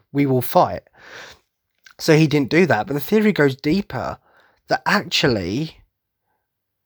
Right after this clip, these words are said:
he, or most likely Rey, actually merged the original heroes with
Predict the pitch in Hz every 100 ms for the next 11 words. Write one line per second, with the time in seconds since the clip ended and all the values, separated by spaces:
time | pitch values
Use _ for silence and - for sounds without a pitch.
0 | _ - 131 - 226 151 143 190 - 139
1 | 131 190 190 165 170 156 151 143 151 190
2 | - - 143 160 _ _ _ _ _ _
3 | _ _ _ 151 165 - - 156 156 285
4 | 277 - 151 156 165 170 156 127 - -
5 | 135 127 139 135 131 131 123 120 165 160
6 | 120 101 98 104 - - _ _ _ _
7 | 139 143 143 135 120 - - -